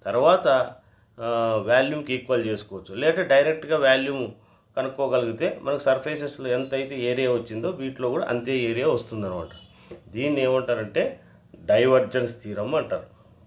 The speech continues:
అంటే ఇదేమి ఎక్స్, వై, జెడ్ ఉంది కాబట్టి దీన్ని ఏమంటారు? కార్టీసియన్ కోఆర్డినేట్ సిస్టమ్ అంటారు. ఏమిది? కార్టీసియన్ కోఆర్డినేట్ సిస్టమ్. So మనకి ఎక్కువగా ఈ డైవర్జెన్స్ థీరంలో కార్టీసియన్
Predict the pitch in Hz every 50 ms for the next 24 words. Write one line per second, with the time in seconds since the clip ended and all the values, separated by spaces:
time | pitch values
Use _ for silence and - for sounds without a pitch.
0 | _ _ _ _ _ _ _ _ _ _ - 135 165 175 170 160 165 170 170 175
1 | 170 165 170 165 165 - - - _ _ - 131 139 139 - - - 165 160 147
2 | 139 139 143 143 151 151 135 - - 117 139 139 135 - - - 113 127 127 -
3 | - 117 113 107 107 104 - - 180 254 269 - - _ _ _ _ _ - 139
4 | 139 147 147 151 156 160 156 - 151 147 175 269 302 - - _ _ _ _ -
5 | 131 139 143 - - 151 143 147 - 143 139 135 - - 131 127 127 120 123 131
6 | 127 127 - - 110 - - 127 127 120 113 101 - 92 78 82 113 127 127 127
7 | 139 190 294 - - - _ _ _ _ _ _ _ 127 127 123 - 135 135 127
8 | - - 175 233 302 - - - _ _ 120 120 120 113 104 110 107 101 - -
9 | 101 92 - - - 76 76 - - _ _ _ - - 196 175 160 151 139 151
10 | 151 151 - 180 165 175 160 143 143 143 143 - - - - _ _ - 127 131
11 | 131 127 127 107 120 123 139 156 160 156 156 160 156 - - - 139 139 139 135
12 | 135 147 151 156 - 127 131 127 - 143 139 143 139 127